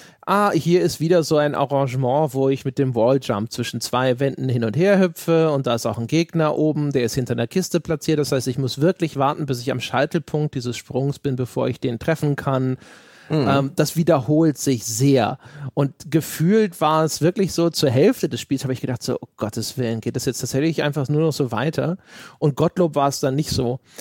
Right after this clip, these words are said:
Speaker 1: Es hat dann halt auch wirklich immer wieder Versuche, das nochmal aufzubrechen, indem es dann auch sowas hat, wie zum Beispiel bei den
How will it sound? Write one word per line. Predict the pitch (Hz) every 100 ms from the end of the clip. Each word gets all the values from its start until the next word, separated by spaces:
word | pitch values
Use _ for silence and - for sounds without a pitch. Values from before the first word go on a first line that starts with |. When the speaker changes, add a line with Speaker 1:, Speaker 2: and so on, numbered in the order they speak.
| 120
Speaker 1:
Es | 156
hat | 143
dann | 165
halt | 151
auch | 147 156 156
wirklich | 175 160 180
immer | 190 170
wieder | 170 180
Versuche, | 151 135 139 151 165
das | 139 -
nochmal | 131 120
aufzubrechen, | 127 - 147 - 139 143
indem | 143 131 143
es | 156
dann | 139
auch | 131
sowas | - 135 135 -
hat, | 139 - 135
wie | 131
zum | 123 131
Beispiel | 131 135 - 135 127
bei | 131 127
den | 123 127 123 123